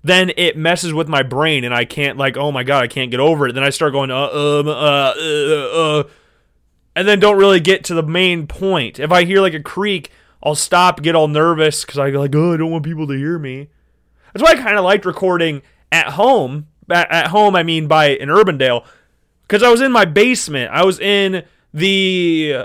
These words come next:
uh, what do you call it? The office, I guess you could, I guess it's an office. It used to be the office, but I don't know if it's, you can really call it that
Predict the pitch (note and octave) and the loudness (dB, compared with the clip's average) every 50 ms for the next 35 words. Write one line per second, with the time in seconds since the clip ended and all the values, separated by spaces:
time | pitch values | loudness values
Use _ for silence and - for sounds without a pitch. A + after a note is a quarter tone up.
0 | - _ D3+ D#3 D#3 D3+ D3 C#3+ C#3 C3 C3+ D3+ D3 C3 - C#3+ C#3+ C3 B2+ B2+ | -6 _ 0 2 2 2 2 0 -2 -2 -4 -6 -6 -6 -4 -2 -2 -2 -2 -2
1 | C3 E3 F#3+ A3 A#3 A3+ A3+ F#3 F3 C#3+ C3 - - E3 D#3 C#3+ D#3+ D#3 C#3+ - | 0 4 4 6 6 4 4 2 2 2 0 -2 -4 -6 -2 0 2 2 0 0
2 | - D3 C3 C3+ B2+ A#2 A#2 - _ _ _ C3 C3+ C3+ F#3 A3 - D3+ C3+ - | -4 -8 -10 -10 -12 -12 -16 -20 _ _ _ -10 -6 -4 -4 -4 -6 -8 -12 -12
3 | B2+ A2+ G#2+ A2+ B2 - E3 F3 F3 - - - - F3+ B3 D#4+ G#4 G#4 - G3 | -10 -8 -8 -8 -8 -8 -10 -10 -10 -12 -14 -12 -6 0 2 2 2 2 0 -4
4 | F#3 E3+ G3 A#3 G#3 E3+ D3 C3+ B2 A2+ A2+ A2+ C#3 C3+ B2+ C#3+ D#3 D#3+ F3+ G3+ | -2 -2 -2 -2 -2 -2 -2 -2 -2 -2 -4 -6 -8 -10 -8 -6 -4 -4 -2 -4
5 | G3 F#3 G3+ G3 G3 F3 F3 F#3+ D#3+ - - - _ _ _ _ _ _ _ _ | -4 -2 -2 -2 -2 -2 -4 -6 -8 -8 -14 -20 _ _ _ _ _ _ _ _
6 | _ G3+ G3 A3 A3+ A3+ G3+ - - - G3 A#3+ A3+ A3+ G3 D#3+ D3 - C#3 C3+ | _ 2 4 6 6 6 6 4 2 0 4 4 6 6 6 4 4 2 4 4
7 | C#3+ G3 C3+ | 4 2 0